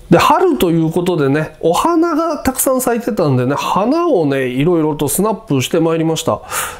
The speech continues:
えー、こちらの花はですね、エフ二点八で、開放で撮影いたしました。開放ですよ。開放で撮影したんだけども、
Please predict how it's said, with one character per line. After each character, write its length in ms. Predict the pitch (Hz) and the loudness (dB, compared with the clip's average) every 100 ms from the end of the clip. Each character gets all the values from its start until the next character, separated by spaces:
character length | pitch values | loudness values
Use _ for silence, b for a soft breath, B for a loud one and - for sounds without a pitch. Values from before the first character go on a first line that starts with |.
| B | B
え 40 | 196 196 196 | 2 2 0
ー、 80 | 196 | 0
こ 100 | 233 | 0
ち 100 | 240 | 0
ら 80 | 320 | 0
の 100 | 330 | 0
花 360 | - 339 320 320 | 0 -2 0 2
は 140 | 196 | 2
で 100 | 160 | 2
す 100 | 143 | 0
ね、 120 | 156 - | -2 -2
エ 100 | 302 | -2
フ 180 | 320 | 0
二 200 | 208 277 | 2 0
点 160 | 240 156 | 0 -2
八 460 | - 156 160 - 220 | 0 -2 -2 -2 0
で、 260 | 139 - - - - - - - - - - | 0 -4 -16 -20 -20 -20 -20 -20 -20 -16 0
開 320 | - 254 262 | 4 4 2
放 360 | - 262 254 | 0 0 0
で 280 | 233 302 - | 0 -2 -4
撮 380 | - 170 156 - | -4 -2 -2 -2
影 220 | 143 139 | 0 0
い 60 | 131 | 0
た 140 | 147 | 0
し 100 | 143 | 0
ま 180 | 151 143 | 0 0
し 100 | 131 | -2
た。 160 | - - - - B | -6 -8 -12 -20 B
開 220 | - 220 | 0 2
放 240 | 247 - 226 | 2 2 2
で 80 | 208 | 0
す 160 | - | 0
よ。 80 | 113 | -2
開 280 | - 247 294 | 0 0 2
放 120 | 285 | 0
で 100 | 262 | 0
撮 160 | 240 247 | 0 -2
影 220 | 269 262 | -2 -2
し 40 | |
た 160 | - 269 | 0 2
ん 100 | 196 | 2
だ 140 | 156 | 2
け 140 | 156 147 | 0 -2
ど 160 | 139 | 0
も、 500 | 147 214 190 135 - | 0 0 0 -2 -4